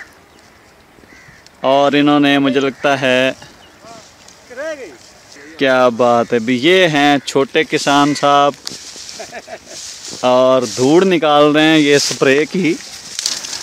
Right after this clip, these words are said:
अब ये घर की जानब रवां दवां हैं, हम इनको फॉलो करते हुए इनके साथ साथ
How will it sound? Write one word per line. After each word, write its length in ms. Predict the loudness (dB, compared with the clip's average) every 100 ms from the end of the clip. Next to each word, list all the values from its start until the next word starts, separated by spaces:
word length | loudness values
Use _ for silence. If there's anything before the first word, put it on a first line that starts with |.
| -10
अब 200 | -4 -2
ये 240 | 0 0 0
घर 280 | 0 2 2
की 200 | 0 0
जानब 340 | 2 2 0
रवां 380 | 0 2 0 2
दवां 340 | 2 2 2
हैं, 320 | 2 0 -2 -8 -18 -20 -20 -20 -20 -20 -20 -20 -20 -20 -12 -2
हम 160 | 0
इनको 260 | 0 0 -2
फॉलो 360 | 0 0 2 2
करते 340 | 0 0 0
हुए 440 | 2 2 2 0 -4 -16 -20 -20 -20 -20 -18 -18 -20 -20 -20 -8 -4
इनके 280 | 0 0
साथ 300 | 0 0 0
साथ 300 | -2 0 0